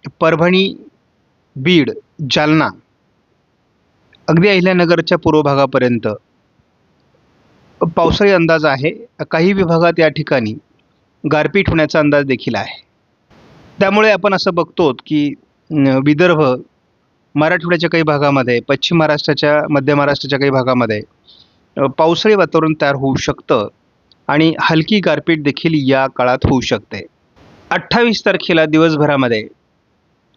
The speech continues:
खास करून पूर्व विदर्भामध्ये याचा प्रभाव सरकण्याची शक्यता आहे. एकोणतीस तारखेला यवतमाळ, चंद्रपूर, गडचिरोली, थोडं नांदेडच्या काही भागामध्ये,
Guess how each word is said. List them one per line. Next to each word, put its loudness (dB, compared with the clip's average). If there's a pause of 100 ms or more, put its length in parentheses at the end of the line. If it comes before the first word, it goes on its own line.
(180)
खास -2
करून 2 (160)
पूर्व 4
विदर्भामध्ये 0 (100)
याचा -4
प्रभाव 0
सरकण्याची -2
शक्यता -4
आहे. -10 (1500)
एकोणतीस 0
तारखेला 0 (1300)
यवतमाळ, 2 (440)
चंद्रपूर, 0
गडचिरोली, 0 (1700)
थोडं 2
नांदेडच्या 0
काही 2
भागामध्ये, -2